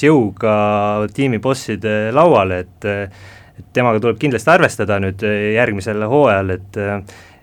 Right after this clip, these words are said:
Hyundai'l on see koht olemas, ilmselt, äh, Andre Adamo nüüd, äh,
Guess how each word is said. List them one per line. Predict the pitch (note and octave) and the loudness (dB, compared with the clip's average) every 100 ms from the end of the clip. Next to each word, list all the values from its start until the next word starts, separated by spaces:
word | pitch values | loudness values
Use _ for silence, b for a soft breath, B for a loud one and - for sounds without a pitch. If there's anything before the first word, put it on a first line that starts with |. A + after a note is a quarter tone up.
| B _ _ | B _ _
Hyundai'l | C3 E3 C3 C3 | 4 6 8 6
on | D3+ D#3+ | 6 6
see | D#3+ | 4
koht | F3 E3 | 2 4
olemas, | G#3+ F#3 A#2 G2+ | 4 4 4 2
ilmselt, | C3+ B2+ G#2+ C3 | 0 0 -2 2
äh, | C3 | 4
Andre | D3 D3 D3 | 4 6 6
Adamo | D3 B2+ A#2+ A#2+ A#2 | 6 4 2 0 0
nüüd, | B2 A2+ | -4 -4
äh, | B2 B2 C3 | -4 -2 -4